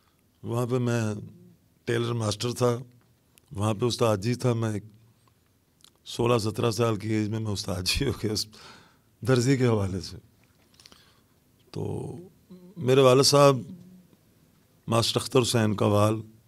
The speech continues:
बहुत खूबसूरत आवाज़ के मालिक थे, उनके साथ भी जाया करता था। तो मैंने देखा है कि लोग मेरे वालिद साहब से ज़्यादा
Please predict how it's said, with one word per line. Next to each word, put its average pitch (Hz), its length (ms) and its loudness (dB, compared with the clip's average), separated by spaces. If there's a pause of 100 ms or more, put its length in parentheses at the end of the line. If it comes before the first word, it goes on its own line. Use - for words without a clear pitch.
(680)
बहुत 104 240 -2
खूबसूरत 110 480 -2 (500)
आवाज़ 104 320 2
के - 80 -4
मालिक 95 340 -4
थे, 92 180 -10 (1300)
उनके 127 280 0
साथ 131 220 6
भी 127 140 2
जाया 113 260 6
करता 110 320 0
था। 101 200 -4 (1040)
तो 120 80 -2
मैंने 123 180 4
देखा 117 280 4
है 120 120 6
कि 110 180 0
लोग 104 500 2 (680)
मेरे 113 200 2
वालिद 107 260 4
साहब 110 300 2
से 110 180 0 (1040)
ज़्यादा 123 380 10